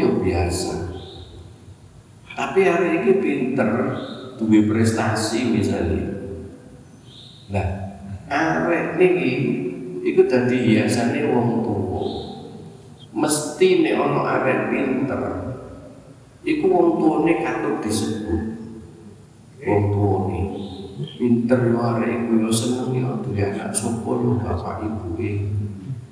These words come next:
Kadang-kadang ngono. Ana arek cilik misalnya melok festival anak soleh misalnya. Arek iku cilik cek T K, tapi kok pinter kendel arek ya seneng ya.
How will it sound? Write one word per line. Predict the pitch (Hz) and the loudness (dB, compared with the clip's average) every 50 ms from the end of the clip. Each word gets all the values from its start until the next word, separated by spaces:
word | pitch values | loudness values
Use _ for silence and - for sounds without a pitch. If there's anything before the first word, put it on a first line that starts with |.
| - - - - - - - - - | -12 -12 -12 -12 -14 -18 -18 -16 -10
Kadang-kadang | - 113 113 117 123 120 - - - | -2 0 2 2 2 2 2 2 2
ngono. | - - - 170 165 - - - - - - - - - - - - - - - - - - - - | 2 2 2 2 0 0 0 -2 -4 -6 -6 -6 -8 -10 -10 -12 -14 -14 -14 -12 -12 -12 -14 -12 -6
Ana | - 117 120 135 135 | -2 0 2 2 2
arek | - - 139 139 147 147 147 147 | 2 2 2 2 2 2 2 0
cilik | 139 - 143 143 143 147 165 175 - - - - - | 0 0 0 2 2 4 4 2 2 2 0 0 2
misalnya | - - - - 107 104 101 98 101 113 | 2 2 2 2 0 2 2 2 4 4
melok | 123 123 123 - - - - - - - - - | 4 4 4 4 2 0 0 -2 -2 -4 -4 -2
festival | - 120 117 117 - 117 110 107 104 113 117 113 120 | -2 0 0 0 0 0 0 0 0 0 0 0 0
anak | 113 104 110 110 104 107 107 - | 0 0 0 0 -2 -2 -2 -2
soleh | - 110 107 104 101 101 110 113 101 95 | -2 -2 0 0 2 2 2 2 2 2
misalnya. | 98 95 95 87 87 80 80 80 80 - - - - - - - - - - | 0 0 -2 -2 -4 -4 -4 -6 -6 -8 -8 -10 -12 -14 -16 -16 -18 -14 -10
Arek | 123 123 123 123 - 131 131 - | -8 -6 -6 -6 -6 -6 -6 -6
iku | 139 139 135 | -4 -4 -4
cilik | - 135 123 123 120 123 127 123 - - | -4 -4 -4 -4 -2 0 0 0 0 0
cek | - - 131 131 - - | 0 0 0 -2 0 -2
T | 117 120 123 117 - | -2 -2 -2 -2 -4
K, | - - - 104 - | -4 -6 -6 -6 -6
tapi | 113 127 - - - - | -6 -6 -6 -6 -6 -6
kok | - - - - - | -6 -6 -8 -8 -8
pinter | - - - - - - - 123 120 - - | -8 -6 -6 -6 -4 -4 -4 -4 -6 -6 -6
kendel | - 139 131 117 120 117 123 | -6 -6 -4 -2 -2 0 0
arek | 127 123 123 123 123 123 - 110 | 0 0 0 0 0 0 0 0
ya | 107 101 101 101 | 0 0 0 0
seneng | 101 - 101 - - - - - | 0 -2 -2 -4 -4 -6 -6 -6
ya. | - - - | -6 -4 -6